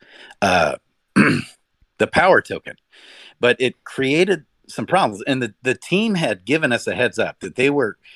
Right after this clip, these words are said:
there was a massive unlocking of Jewel that was also coming in, in September, in this past September, it came.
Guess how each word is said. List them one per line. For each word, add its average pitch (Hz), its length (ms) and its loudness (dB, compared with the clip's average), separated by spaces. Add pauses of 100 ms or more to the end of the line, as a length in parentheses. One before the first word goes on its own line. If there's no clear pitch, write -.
(160)
there 113 140 2
was 120 340 0
a 110 120 -2
massive 143 720 0 (100)
unlocking 113 920 -4 (360)
of 92 180 -2
Jewel 98 580 2 (200)
that 107 140 4
was 143 240 2
also 117 680 4
coming 110 580 0
in, 90 180 -8 (240)
in 92 180 -4
September, - 600 -4 (100)
in 101 200 -4
this 98 220 -4
past 110 380 2
September, 92 560 -4 (640)
it 92 140 -6
came. 127 320 -2